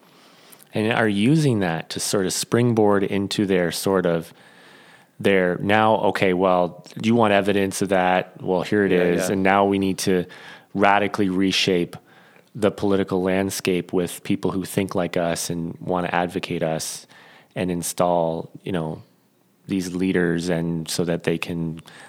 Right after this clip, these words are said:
Speaker 1: align the laws with the Bible, which is something we're probably gonna have to talk about at some point. Um, you know, like you said, that, that seems really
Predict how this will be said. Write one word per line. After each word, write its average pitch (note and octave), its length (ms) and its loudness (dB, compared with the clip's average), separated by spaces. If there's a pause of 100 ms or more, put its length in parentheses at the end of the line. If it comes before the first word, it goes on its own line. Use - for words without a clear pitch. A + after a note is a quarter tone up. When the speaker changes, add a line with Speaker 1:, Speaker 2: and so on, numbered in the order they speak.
Speaker 1:
align F2+ 520 2
the E2+ 80 -2
laws E2 440 0
with D#2+ 200 -6
the - 80 -8
Bible, E2+ 340 0
which E2 180 -6
is F2 260 -8 (200)
something - 520 -4
we're D#2 80 -2
probably D#2 300 -4
gonna C#2+ 140 -10
have D2+ 140 -12
to - 80 -10
talk D#2 300 -8
about D2+ 440 -8
at - 160 -10
some E2 180 -8
point. D#2 340 -10 (840)
Um, E2 480 -2 (560)
you C3 80 4
know, A#2 140 4
like A#2+ 320 0
you B2 40 -4
said, F3 260 2
that, A2 280 0
that B2 140 0
seems G3+ 280 2
really G#2 640 0